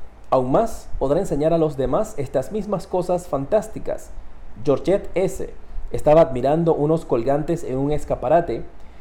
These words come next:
vio uno que le pareció perfecto para ella, dirigió hacia él su energía psicotrónica de cierta manera. Al momento, salió el dueño de la tienda y se fue hacia ella.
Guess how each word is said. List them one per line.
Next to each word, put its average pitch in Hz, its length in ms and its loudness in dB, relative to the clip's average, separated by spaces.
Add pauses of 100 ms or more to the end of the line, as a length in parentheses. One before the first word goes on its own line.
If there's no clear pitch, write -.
(120)
vio 170 160 6
uno 196 220 8
que 185 80 2
le 151 100 4
pareció 143 420 0
perfecto 170 460 0
para 113 220 2
ella, 123 340 -2 (480)
dirigió 135 420 2
hacia 131 320 0
él 147 80 4
su 143 120 -4
energía 170 400 -2
psicotrónica 165 680 -2
de 113 80 -2
cierta 147 380 2
manera. 139 380 -2 (680)
Al 131 100 4
momento, 175 560 2 (260)
salió 156 280 4
el 185 60 4
dueño 175 220 2
de 151 80 4
la 123 140 2
tienda 208 480 0 (100)
y 156 100 0
se 160 100 2
fue 226 160 0
hacia 143 220 2
ella. 69 280 -4